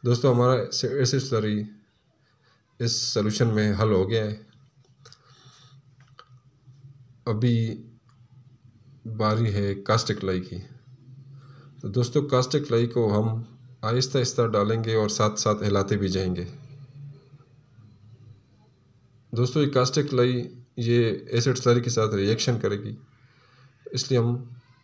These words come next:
इसको स्लो स्लो डालेंगे, यकदम सारा नहीं डालेंगे, वरना हमारा सारा जो ये सॉल्यूशन है वो ज़ाया हो जाएगा।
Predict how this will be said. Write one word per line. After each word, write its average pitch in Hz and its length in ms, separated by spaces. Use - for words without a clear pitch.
इसको 123 280
स्लो 131 300
स्लो 123 180
डालेंगे, 104 320
यकदम 131 380
सारा 117 220
नहीं 117 140
डालेंगे, 101 300
वरना 104 220
हमारा 113 240
सारा 113 300
जो 104 280
ये 107 200
सॉल्यूशन 104 440
है 107 60
वो 104 360
ज़ाया 101 260
हो 95 80
जाएगा। 90 300